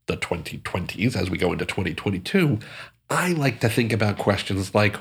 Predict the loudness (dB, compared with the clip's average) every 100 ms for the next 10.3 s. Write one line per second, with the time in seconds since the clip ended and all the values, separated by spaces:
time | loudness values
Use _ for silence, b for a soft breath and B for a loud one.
0 | -6 0 0 2 4 4 6 4 4 -2
1 | -10 -8 -6 -2 -2 -4 -4 -4 -4 -6
2 | -6 -6 2 4 4 6 6 4 2 -2
3 | 4 6 6 4 0 -6 -2 0 -2 -4
4 | -4 -2 -4 -6 -6 -10 -12 -18 _ _
5 | _ _ _ _ _ 6 6 4 B B
6 | B B B _ _ _ _ _ 4 8
7 | 8 8 6 6 4 4 4 2 0 0
8 | 0 0 -4 -12 _ _ _ _ _ _
9 | _ _ _ _ 6 8 10 8 6 4
10 | 2 0